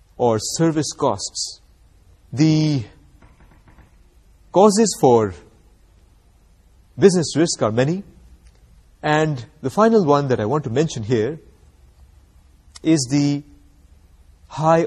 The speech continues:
operating leverage. Operating leverage is a concept that, so the final cause of high business risk that I'd like to mention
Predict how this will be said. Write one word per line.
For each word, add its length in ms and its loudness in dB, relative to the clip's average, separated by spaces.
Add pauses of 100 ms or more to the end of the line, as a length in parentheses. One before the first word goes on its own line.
(140)
operating 500 -4
leverage. 400 -6 (800)
Operating 480 4
leverage 440 0 (1500)
is 420 0
a 60 -8
concept 540 0
that, 140 0 (600)
so 260 4
the 160 0
final 560 2 (560)
cause 400 4
of 160 0 (120)
high 180 2
business 460 -2
risk 260 2 (260)
that 180 2
I'd 240 0
like 120 0
to 80 -4
mention 580 -4